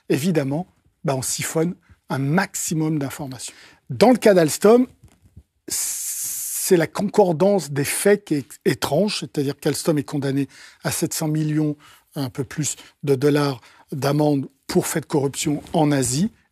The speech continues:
et en même temps, euh, ben vraiment à quelques jours près, hein, euh, Alstom vend sa partie, euh, Power, euh, à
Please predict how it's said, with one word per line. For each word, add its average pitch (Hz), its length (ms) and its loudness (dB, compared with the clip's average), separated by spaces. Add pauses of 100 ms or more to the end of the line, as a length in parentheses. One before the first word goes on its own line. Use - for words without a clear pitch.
(140)
et 247 140 10
en 233 120 8
même 208 240 6
temps, 226 320 2 (720)
euh, 127 200 -4
ben 117 160 -6
vraiment 151 460 2
à 123 80 -10
quelques 208 420 2
jours 147 260 0
près, 233 300 2
hein, 151 180 -2 (400)
euh, 147 280 -2
Alstom 185 540 2
vend 151 520 2 (140)
sa - 200 -4
partie, 165 640 -2
euh, 127 120 -4 (420)
Power, 156 480 4 (340)
euh, 131 240 -6 (240)
à 170 240 2